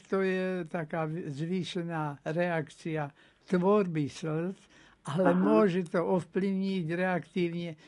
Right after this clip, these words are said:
Speaker 1: že tie slzy sú hustejšie, povedzme, lebo tak, to si nerobte starosti.
Speaker 2: Nie, nie, to va-,
Speaker 1: To by
Speaker 2: nie.
Speaker 1: bolo skôr nepríjemné, ak by ste mali suché očká.
Speaker 2: Aha,
Speaker 1: No,
Speaker 2: tak
Speaker 1: to
Speaker 2: slzy
Speaker 1: by
Speaker 2: sú
Speaker 1: ste
Speaker 2: dobré.
Speaker 1: museli kvapkať,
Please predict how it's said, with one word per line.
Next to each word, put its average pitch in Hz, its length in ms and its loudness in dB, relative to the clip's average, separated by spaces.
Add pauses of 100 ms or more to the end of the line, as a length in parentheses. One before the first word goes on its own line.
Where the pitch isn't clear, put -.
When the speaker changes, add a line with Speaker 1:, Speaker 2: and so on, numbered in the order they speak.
(140)
Speaker 1:
že 175 180 0
tie 170 220 0
slzy 175 480 0
sú - 180 -4 (220)
hustejšie, 165 720 0
povedzme, 151 500 -2
lebo 147 260 -4
tak, 135 280 -8 (160)
to 202 160 0
si 156 200 -2
nerobte 139 520 -4
starosti. 127 640 -2
Speaker 2:
Nie, 285 160 4
nie, - 240 6 (100)
to - 140 0
va-, 151 180 2
Speaker 1:
To 208 140 2
by 170 180 8
Speaker 2:
nie. 185 140 6
Speaker 1:
bolo 185 340 2
skôr 170 380 -4
nepríjemné, 180 960 -2
ak 170 180 -2
by 160 140 -4
ste - 220 -8
mali 160 340 -4
suché 202 560 0
očká. 143 640 -4 (480)
Speaker 2:
Aha, 147 400 4
Speaker 1:
No, 165 120 4 (280)
Speaker 2:
tak 147 240 -2
Speaker 1:
to - 180 6
Speaker 2:
slzy 170 140 4
Speaker 1:
by 165 80 0
Speaker 2:
sú 160 100 6
Speaker 1:
ste - 140 6
Speaker 2:
dobré. 185 160 4
Speaker 1:
museli 190 400 2
kvapkať, 165 600 -2